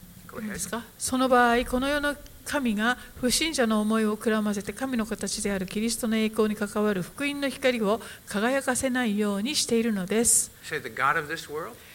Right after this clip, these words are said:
Speaker 2: この世の神という言葉が出てきます。
Speaker 1: Paul said, Call Satan the god of this world.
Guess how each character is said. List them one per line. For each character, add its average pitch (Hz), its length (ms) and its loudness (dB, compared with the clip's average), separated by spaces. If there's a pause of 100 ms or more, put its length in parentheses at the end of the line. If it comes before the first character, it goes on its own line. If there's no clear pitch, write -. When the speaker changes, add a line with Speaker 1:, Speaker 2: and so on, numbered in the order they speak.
(160)
Speaker 2:
こ 277 120 -4
の 294 100 2
世 311 140 2
の 302 160 2
神 285 440 -2
と 175 280 2
い 180 220 2
う 180 40 -2
言 196 180 -6
葉 196 180 -4
が 190 100 -4
出 190 120 -6
て 202 80 -8
き - 120 -12
ま 220 180 0
す。 - 220 -2 (2500)
Speaker 1:
Paul - 220 12
said, 190 480 6
Call 269 340 8
Satan 311 640 6
the 190 80 4
god 226 320 12
of 185 100 2
this 180 280 0
world. 285 260 -2